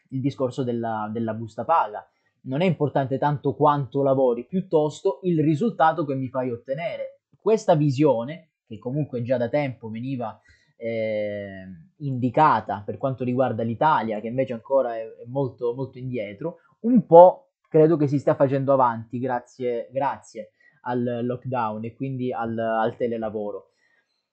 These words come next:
Però ancora credo che ci sia fa-, ci sia da fare veramente tanto. Abbiamo un Ministero dei Beni Culturali dove, nei piani superiori,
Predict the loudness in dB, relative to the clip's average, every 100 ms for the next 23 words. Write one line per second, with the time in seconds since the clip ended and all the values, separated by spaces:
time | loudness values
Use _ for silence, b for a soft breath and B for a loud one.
0 | _ _ _ 4 6 6 8 8 6 0
1 | -2 -4 -4 -2 0 0 0 -4 -8 -6
2 | -2 -2 -2 -2 -2 -2 -2 -6 -12 -10
3 | -10 -10 -12 -4 -2 -2 -4 -8 -10 -6
4 | -4 -4 -8 -10 -10 -10 -12 -14 -8 -4
5 | -2 -2 -2 -2 -4 -10 -12 _ _ _
6 | _ -16 -10 -4 -4 -4 -10 -6 -6 -4
7 | -4 -6 -10